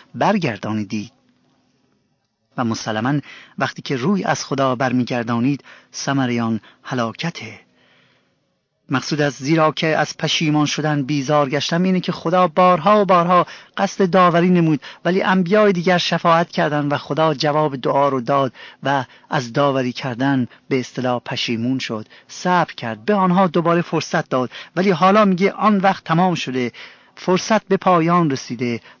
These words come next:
و اکنون ثمره اعمالشون رو به خودشون می‌دم، یعنی هلاکت و نابودی، زیرا کلام خداوند می‌گوید:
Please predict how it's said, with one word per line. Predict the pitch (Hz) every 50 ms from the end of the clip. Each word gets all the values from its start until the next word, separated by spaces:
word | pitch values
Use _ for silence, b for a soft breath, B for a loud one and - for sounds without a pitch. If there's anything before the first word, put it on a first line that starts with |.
| B
و | 156 147
اکنون | 143 131 - - 135 156 165 156 147 127 B B B -
ثمره | - - 165 160 165 156 151 156 185 202 196 185 180 -
اعمالشون | - 185 175 - 151 165 190 208 208 196 180 165 - 175 165 151
رو | 139 151 151 139
به | 131 151
خودشون | - - 196 185 180 - - 160 147 143
می‌دم، | 135 131 127 131 127 127 120 B B B B B
یعنی | 160 151 165 156 139 143 143 135 120 - b b b b b b
هلاکت | - 139 123 131 131 127 120 - - 151 143 135 - b b b b -
و | 135
نابودی، | 131 135 135 131 123 113 113 117 117 - 127 120 113 107 B B B B -
زیرا | 151 123 135 139 135 131 127 123 -
کلام | - 143 147 165 180 175 170 165
خداوند | - - - 151 151 143 139 147 151 151
می‌گوید: | 143 139 127 135 127 139 139 135